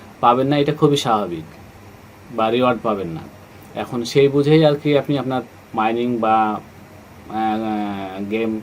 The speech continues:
কন্টিনিউ করতে পারেন। So ধন্যবাদ সবাইকে, ভালো থাকবেন, সুস্থ থাকবেন, মনবিক্স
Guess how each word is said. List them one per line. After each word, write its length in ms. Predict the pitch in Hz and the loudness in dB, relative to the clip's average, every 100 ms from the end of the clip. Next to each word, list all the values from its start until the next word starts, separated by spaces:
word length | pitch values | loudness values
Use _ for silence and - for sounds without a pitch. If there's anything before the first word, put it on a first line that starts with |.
| - - - - | -12 -20 -18 -8
কন্টিনিউ 380 | 117 131 123 113 | -6 -2 0 -2
করতে 240 | 104 104 | -4 -6
পারেন। 260 | 92 90 85 - - - - - - - | -10 -10 -12 -16 -20 -20 -20 -20 -14 -2
So 60 | 139 | 4
ধন্যবাদ 380 | 151 156 165 165 | 6 8 6 4
সবাইকে, 640 | 170 165 160 160 165 170 | 2 4 4 2 0 0
ভালো 260 | 151 139 135 | -2 -2 -2
থাকবেন, 300 | 135 131 127 | -2 -2 -4
সুস্থ 260 | 143 - | -6 -4
থাকবেন, 420 | 143 143 147 147 135 | -2 0 2 2 2
মনবিক্স 720 | 120 120 117 120 - - | 2 0 0 -4 -6 -10